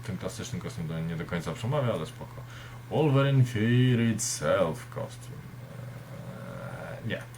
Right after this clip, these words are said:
<laughs> Wolverine Leather Fang Costume. <laughs> Wolverine Patch Costume. To ten bardziej w klimacie filmów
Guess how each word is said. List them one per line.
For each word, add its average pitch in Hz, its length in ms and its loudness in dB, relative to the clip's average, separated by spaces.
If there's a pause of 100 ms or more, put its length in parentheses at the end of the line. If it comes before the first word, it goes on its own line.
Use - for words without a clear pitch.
(1800)
<laughs> 139 140 10
Wolverine 151 580 10 (140)
Leather 123 340 8
Fang 123 400 6
Costume. 123 400 -4 (1400)
<laughs> 90 100 -4 (1120)
Wolverine 170 560 8
Patch - 400 2
Costume. - 420 -4 (1900)
To 156 80 -6
ten 147 220 2
bardziej 139 340 6
w - 280 -2
klimacie 127 380 8
filmów 80 380 2